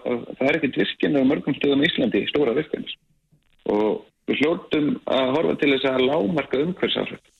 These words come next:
Og þá hljótum við að vilja byggja upp vindorkuframleiðslu nálægt núverandi kerfi, ekki vera,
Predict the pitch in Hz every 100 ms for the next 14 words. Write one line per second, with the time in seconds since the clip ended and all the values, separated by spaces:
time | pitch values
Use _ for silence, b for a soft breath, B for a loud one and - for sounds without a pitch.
0 | B - - 127 165 202 - 143 143 147
1 | 170 139 123 - - - 139 131 - 160
2 | - 131 131 127 127 123 - 123 - B
3 | _ - 113 156 175 147 139 - - -
4 | 139 151 143 131 - - 147 - 117 -
5 | - 139